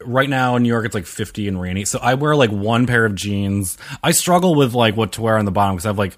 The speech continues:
a huge ass and it just, like, nothing is flattering. So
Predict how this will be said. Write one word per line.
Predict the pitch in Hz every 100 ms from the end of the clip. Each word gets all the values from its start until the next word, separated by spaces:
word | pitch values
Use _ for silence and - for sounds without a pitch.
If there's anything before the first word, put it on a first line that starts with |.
| -
a |
huge | 104 - 135 139 120
ass | 101 95 98 117 117
and | 120
it |
just, | 107 107
like, | 107
nothing | 104 110 135
is | 113 -
flattering. | - - 98 123 147 156 160 139
So | 123 110